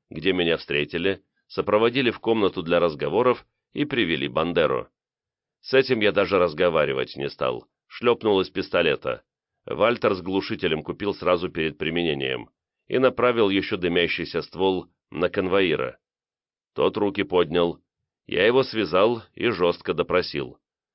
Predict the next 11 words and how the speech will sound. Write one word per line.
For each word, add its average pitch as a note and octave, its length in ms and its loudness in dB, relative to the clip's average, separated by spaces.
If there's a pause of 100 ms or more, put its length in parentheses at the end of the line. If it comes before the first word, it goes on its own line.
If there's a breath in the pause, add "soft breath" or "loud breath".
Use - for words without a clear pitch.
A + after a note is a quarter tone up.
(180)
Где A2 300 0
содержат A2 540 0
Якова, E2 420 0
я E2 140 2
узнал — E2 500 0 (300)
одна G#2+ 360 2
из G#2+ 120 0
камер A#2 320 2
для F2+ 180 2
особых E2+ 360 0
заключенных. E2 760 -4